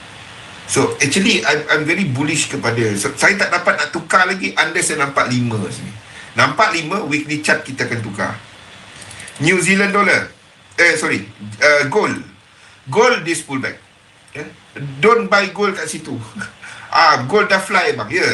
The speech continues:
gold dah fly. Uh, kita pun menjangkakan bahawa gold tengah buat tiga of tiga. Eh? Ah, kau jangan buy dekat sini. Ya. <laughs> Tunggu dia turun dulu.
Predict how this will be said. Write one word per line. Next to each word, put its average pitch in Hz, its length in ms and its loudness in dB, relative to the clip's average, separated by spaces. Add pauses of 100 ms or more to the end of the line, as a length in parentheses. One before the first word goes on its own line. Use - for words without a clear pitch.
(140)
gold 143 160 0
dah 147 80 0
fly. - 280 -4 (800)
Uh, 101 400 0
kita 123 320 0
pun 151 240 0
menjangkakan 123 720 0
bahawa 123 480 2
gold 110 480 0
tengah 110 240 0
buat 113 240 0
tiga 107 380 0
of 98 160 -4
tiga. - 260 0 (2250)
Eh? - 100 2 (300)
Ah, 113 160 2
kau 143 80 2
jangan 165 400 0
buy 120 240 4
dekat 117 240 -2
sini. 202 400 -4 (240)
Ya. 110 320 -2 (1200)
<laughs> - 920 -2
Tunggu 185 360 4
dia 160 160 2
turun 156 480 2
dulu. 185 400 0